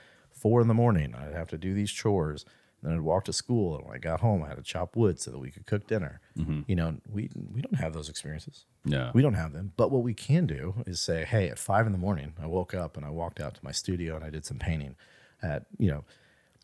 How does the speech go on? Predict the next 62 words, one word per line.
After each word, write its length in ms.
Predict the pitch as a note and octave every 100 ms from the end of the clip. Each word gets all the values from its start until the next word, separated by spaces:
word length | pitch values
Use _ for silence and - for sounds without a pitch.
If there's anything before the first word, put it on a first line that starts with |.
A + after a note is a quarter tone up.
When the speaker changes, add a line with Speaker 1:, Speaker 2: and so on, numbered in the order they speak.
| - -
Speaker 1:
ten 160 | - B2+
o'clock 300 | A#2 A#2 A2
at 80 | G2
night, 260 | G#2 G2+
I 60 | E2
was 160 | D#2+
able 140 | G2 F2+
to 60 |
go 140 | E2+ F#2+
up 140 | F#2+
into 120 | F#2+ F2
the 100 | E2+
office 400 | E2+ - - -
and 80 | D2+
do 120 | F#2+
some 160 | F#2
design 320 | E2+ D#2+ E2 E2
work 260 | - - - _ - - - _ - _ _ _ _ _ - _
because 280 | - G2+ A2+
we 100 | A2+
have 100 | A2+
the 80 | F#2+
freedom. 380 | - A2+ - - _ _
We 80 | G2+
have 60 | D2
Speaker 2:
Yeah. 40 |
Speaker 1:
the 40 | D#2+
space 340 | - G#2+ A2+
for 200 | - -
it. 40 | - - -
We 60 | F2
have 80 | C#2+
Speaker 2:
Yeah. 60 |
Speaker 1:
the 40 | C2+
freedom 340 | - G#2+ G2+ F#2
from 360 | - G#2 A2+
certain 360 | - A2+ E2+ E2+
things 500 | - A#2 C#2+ C2+ -
so 160 | - F#2
that 80 | E2
we 100 | F#2
can 120 | E2
have 120 | E2+
freedom 380 | - F#2+ D#2+ D2+ -
into 400 | G#2+ G#2 - F#2
others. 380 | F#2+ E2 - - _
Speaker 2:
Yeah. 200 | - D2
Speaker 1:
And 120 | D2 D#2+
that's, 460 | F#2+ - - - - -
that's 220 | F2+ -
a, 100 | F2 - -
a 60 |
thing 240 | - C3+ A#2+
I 40 |
think 140 | G#2+ A#2
we 60 |
have 80 | G#2+
to 80 | G2
just 140 | F2
kind 160 | - F#2+
of 140 | D#2+
realize 560 | E2+ A#2+ D#2 C#2+ - -